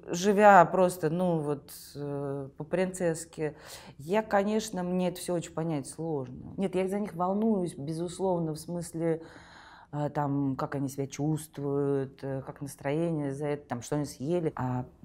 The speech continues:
пристройство, ну, сами. Дочь моя, она как-то рано захотела, э, самостоятельности. А сын старший, его просто нужно было собрать его вещи и выставить.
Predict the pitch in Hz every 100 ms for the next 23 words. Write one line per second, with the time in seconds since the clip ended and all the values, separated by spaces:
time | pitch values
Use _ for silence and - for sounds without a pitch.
0 | - - 147 131 - 156 214 - 151 131
1 | 117 - - 127 120 - - - - -
2 | - - - - - _ - - - -
3 | 160 180 165 - - 254 294 - 214 190
4 | 170 190 214 226 220 208 190 202 208 180
5 | 156 139 139 151 151 151 143 135 135 127
6 | - - - 117 87 - 151 147 - 160
7 | 156 135 135 135 127 131 - 123 - _
8 | _ _ - 135 - 196 254 - 202 185
9 | 165 151 170 190 233 202 185 165 160 -
10 | 165 170 156 151 147 202 254 - 143 139
11 | 180 - 170 156